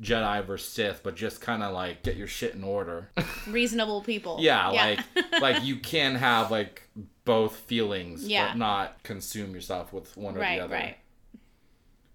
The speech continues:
Speaker 1: Um, so those are kinda, like, my bad ideas for the, what I thought of the movie.
Speaker 2: Mm-hmm.
Speaker 1: Um, surprises.
Speaker 2: Yeah.
Speaker 1: I was really surprised. Maybe I was in, like, the darkness and everybody else fucking knew about this.
Speaker 2: Uh-huh.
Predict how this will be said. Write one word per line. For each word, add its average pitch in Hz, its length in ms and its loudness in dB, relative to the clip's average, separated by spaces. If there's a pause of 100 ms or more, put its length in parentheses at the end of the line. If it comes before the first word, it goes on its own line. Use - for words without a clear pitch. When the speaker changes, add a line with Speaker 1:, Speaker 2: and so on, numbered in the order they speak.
(160)
Speaker 1:
Um, 98 380 -4
so 120 560 4
those 120 300 2
are 117 60 -6
kinda, 113 280 -4
like, 101 180 -6
my 98 140 -6
bad 92 460 -2 (100)
ideas 90 1120 -8
for - 140 -12
the, 90 140 -10 (800)
what 92 140 -6
I 90 140 -4
thought 87 520 -6
of 82 60 -16
the 87 80 -10
movie. 87 520 -10 (240)
Speaker 2:
Mm-hmm. 220 640 -8
Speaker 1:
Um, 92 460 -4 (200)
surprises. 143 1080 -2 (100)
Speaker 2:
Yeah. 208 200 -6 (500)
Speaker 1:
I 107 120 4
was 104 240 -2
really 117 440 0
surprised. 117 720 2
Maybe 101 240 -2
I 98 220 -2
was 101 180 -2
in, 98 220 -8
like, 92 220 -10
the 85 80 -8
darkness 95 480 -6
and 90 60 -8
everybody 87 260 -6
else 92 240 -6
fucking 101 280 -6
knew 98 120 -4
about 104 260 -4
this. 113 320 -4
Speaker 2:
Uh-huh. 226 300 -6